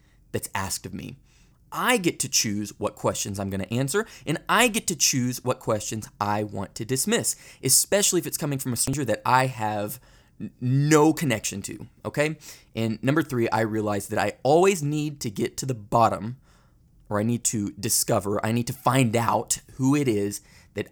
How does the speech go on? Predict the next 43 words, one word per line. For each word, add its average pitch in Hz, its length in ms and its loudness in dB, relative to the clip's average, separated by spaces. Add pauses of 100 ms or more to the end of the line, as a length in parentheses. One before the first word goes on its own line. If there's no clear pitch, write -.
I'm 98 540 0
speaking - 560 -4
with. - 340 -10 (100)
And 110 140 -2
those 180 180 4
are 196 40 2
the 165 100 -4
three 160 220 -2
big 143 180 -4
lessons 117 500 -2
that 104 140 -6
I 104 100 -2
learned 110 380 -4
from 98 280 -4
this 101 360 -4
little 98 300 -6
interaction. 110 640 -6 (420)
And 120 300 0
just 185 280 0
to 277 60 -2
<laughs> - 140 -8
finish 202 300 2
the 120 80 -6
story, 131 420 -2
so - 120 -4
what 135 180 -2
ended 113 200 -2
up 107 120 -4
happening 107 400 0
was 107 260 -6 (300)
my 120 140 0
date 143 200 2
and 110 100 -2
I, 104 200 -2
we 120 240 -2
ended 147 240 -2
up 117 180 -2
leaving 107 580 -2
and 107 100 -6
going 107 200 -4
to - 140 -8
another 104 220 -4
park. 165 340 -2